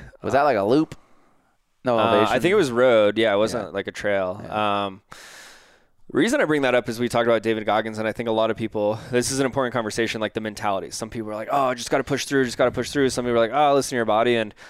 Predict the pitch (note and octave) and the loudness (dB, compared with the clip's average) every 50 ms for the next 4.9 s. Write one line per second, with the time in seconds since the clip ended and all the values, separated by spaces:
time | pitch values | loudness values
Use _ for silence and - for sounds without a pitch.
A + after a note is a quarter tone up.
0 | - - _ _ - C#3 F#3+ C4 C#4+ B3+ B3+ F#3+ D#3 D3 C#3 C3 C3 A2 - B2 | -20 -20 _ _ -2 0 2 2 2 4 4 4 4 4 4 2 0 -4 -2 0
1 | A#2 A#2 A2+ G#2+ G2 - A#2 G2+ A2 A2+ G#2+ G#2 G2 E2 - _ _ - G#2 G2+ | 0 0 0 -2 -6 -10 -12 -6 0 2 2 2 2 0 -4 _ _ -6 -4 0
2 | B2 C3+ D3 - - B2+ A#2+ - - G#2+ G#2+ - - A2 G2 F#2+ G2 - - - | 2 0 0 0 -2 -6 -6 -2 0 -2 -2 0 0 0 0 0 -2 -4 -8 -6
3 | A2+ G#2+ G2 F#2+ F#2+ G#2 G2+ G2+ _ F#2+ F#2 F#2+ A#2 E3 E3+ B2 G#2 - _ _ | -6 -6 -6 -2 0 0 0 0 _ -4 -2 0 2 2 2 2 0 -2 _ _
4 | - G#2+ A2 A2 G#2+ G#2 G2 G#2+ G2 F#2+ _ C3 D#3 A#3 F4 F#4 - | -10 -8 -6 -6 -6 -6 -4 -6 -6 -6 _ -2 -2 -2 -2 -4 -8